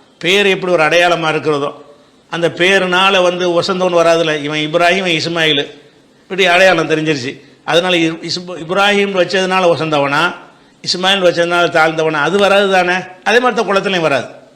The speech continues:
எப்படி பெயர்கள்ல வந்து உயர்வு தாழ்வு வராதோ, அதே மாதிரி அவர் தன்னுடைய குலமாக எதை வைத்திருக்கிறாரோ அதனாலே உயர்வு தாழ்வு வராது. ரசூலுல்லாஹ் சொல்றாங்க,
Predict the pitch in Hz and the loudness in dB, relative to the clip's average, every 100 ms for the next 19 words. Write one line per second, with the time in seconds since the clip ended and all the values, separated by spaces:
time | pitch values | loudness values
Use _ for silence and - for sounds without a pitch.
0 | _ _ _ - 196 165 156 165 208 202 | _ _ _ -12 -6 -4 -2 0 2 2
1 | 185 185 175 175 180 196 170 180 180 175 | 2 2 0 0 -2 -2 -2 -2 -2 2
2 | 170 165 143 139 147 135 123 156 185 - | 2 2 -2 0 0 0 0 0 0 -4
3 | - - - 147 170 220 220 196 185 170 | -16 -20 -12 -4 0 2 2 0 2 2
4 | 170 160 170 165 165 165 160 160 151 170 | 2 0 0 0 0 -2 0 0 0 -2
5 | 185 196 190 180 165 170 165 165 156 139 | -2 0 2 2 2 2 0 -2 -6 -4
6 | 143 139 170 247 - - - - 147 185 | -2 0 0 -2 -4 -18 -12 -4 -2 -2
7 | 180 233 185 196 190 175 160 170 151 147 | -2 -2 0 0 0 0 0 0 0 2
8 | 147 131 139 143 104 - - _ _ _ | 0 0 -2 -2 -4 -12 -20 _ _ _
9 | _ 165 170 202 185 160 151 165 165 147 | _ -6 -4 0 0 0 -2 0 0 0
10 | 139 180 262 | 0 0 -2